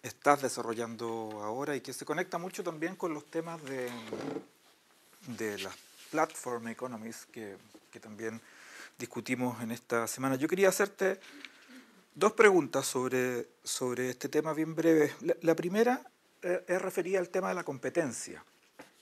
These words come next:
¿Mm? Al tema de la competencia en términos generales,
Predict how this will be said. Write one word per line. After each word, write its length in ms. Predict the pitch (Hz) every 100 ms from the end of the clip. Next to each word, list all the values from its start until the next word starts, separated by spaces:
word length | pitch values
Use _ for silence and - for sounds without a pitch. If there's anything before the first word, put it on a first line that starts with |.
| _ _ _ _ _ -
¿Mm? 220 | 120 160 208 _ - - - _
Al 160 | - 117
tema 280 | 147 139 135
de 40 |
la 80 | 131
competencia 520 | 131 131 151 185 180
en 40 | 170
términos 340 | 165 165 165
generales, 480 | 190 180 220 220